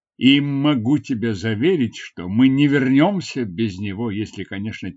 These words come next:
тело еще существует". Я осторожно спросил Джона Картера о здоровье несравненной Деи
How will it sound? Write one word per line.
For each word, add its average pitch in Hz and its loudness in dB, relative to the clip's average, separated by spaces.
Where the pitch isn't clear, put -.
тело 127 -4
еще 104 -10
существует". - -16
Я 127 0
осторожно 131 -6
спросил 120 -8
Джона 117 -4
Картера 117 -6
о 110 -4
здоровье 117 -2
несравненной 117 0
Деи 120 0